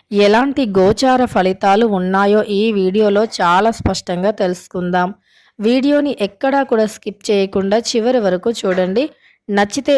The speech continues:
లైక్ చేయడం అస్సలు మర్చిపోవద్దు. ఇక వీడియోలోకి వెళితే గనక ధనస్సు రాశి అనేది రాశి చక్రంలో తొమ్మిదవ రాశి. మూలా నక్షత్రం ఒకటి, రెండు, మూడు, నాలుగు పాదాలు,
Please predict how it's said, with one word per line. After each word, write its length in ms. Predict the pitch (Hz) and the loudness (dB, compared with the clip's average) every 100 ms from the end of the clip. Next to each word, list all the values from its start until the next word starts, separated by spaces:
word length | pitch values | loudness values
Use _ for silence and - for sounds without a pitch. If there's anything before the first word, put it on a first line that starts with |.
| 262 185 | 0 0
లైక్ 320 | 180 208 214 | 2 2 -2
చేయడం 320 | 226 196 240 233 | -4 -2 -2 -2
అస్సలు 400 | 185 - 269 269 | -6 -6 -6 -2
మర్చిపోవద్దు. 800 | 226 - - - 180 180 180 180 - - _ _ | -2 -4 -6 -4 -2 -2 -4 -6 -8 -20 _ _
ఇక 140 | 240 247 | -2 2
వీడియోలోకి 680 | 214 220 285 277 262 240 226 | 2 2 2 2 0 0 -2
వెళితే 380 | 190 190 190 185 | 0 -2 -2 -2
గనక 320 | 185 180 190 180 208 - _ _ - | -2 -2 0 0 0 -8 _ _ -2
ధనస్సు 440 | 208 220 247 311 302 | 0 0 -2 0 2
రాశి 360 | 262 226 - | 2 0 0
అనేది 380 | 202 196 190 220 240 | 0 0 0 2 2
రాశి 460 | 190 185 214 - 277 | 4 4 2 0 -2
చక్రంలో 600 | - 208 - 190 185 185 247 - _ _ - | -2 -6 -4 -2 2 2 0 -6 _ _ -2
తొమ్మిదవ 500 | 226 226 269 247 196 226 | 0 0 0 2 2 2
రాశి. 460 | 214 180 - 180 190 _ _ _ 208 | 2 -2 -2 -6 -6 _ _ _ -2
మూలా 380 | 220 240 294 302 | 0 2 2 0
నక్షత్రం 600 | 254 202 - 190 196 220 240 _ - | -2 -2 -4 -2 -2 -2 -6 _ -6
ఒకటి, 320 | 208 254 277 311 | -2 0 2 2
రెండు, 320 | 269 220 220 262 | 2 2 2 2
మూడు, 340 | 226 196 185 214 214 | 2 0 2 0 0
నాలుగు 400 | 180 175 196 208 | 0 -2 -2 -2
పాదాలు, 580 | 208 190 185 180 180 | 0 0 2 0 0